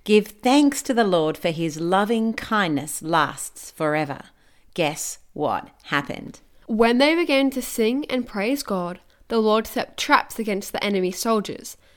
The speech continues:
Speaker 2: and they started to fight against themselves. They were all destroyed by each other. When King Jehoshaphat and the army arrived,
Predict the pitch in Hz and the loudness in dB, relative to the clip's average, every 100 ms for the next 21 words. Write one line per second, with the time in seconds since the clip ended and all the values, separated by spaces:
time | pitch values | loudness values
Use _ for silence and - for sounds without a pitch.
0 | _ - 247 240 254 262 254 254 269 254 | _ 0 4 4 4 2 2 0 -2 0
1 | 254 247 254 247 247 - 240 226 - 311 | 0 0 -2 -4 -4 -4 -4 -2 2 2
2 | 202 - - - - - _ _ - 247 | 2 -2 -12 -18 -18 -20 _ _ 2 4
3 | 254 240 262 294 - 247 262 254 202 190 | 6 6 4 0 -4 -2 -2 -2 -2 -2
4 | - 165 160 156 - _ _ _ 240 233 | -6 -10 -10 -12 -16 _ _ _ 2 4
5 | - 254 226 220 220 214 214 208 202 214 | 2 2 2 0 -2 -2 -4 -2 -2 -2
6 | 214 220 202 208 202 185 233 226 190 226 | -2 0 0 2 2 2 2 2 0 -4
7 | - | -10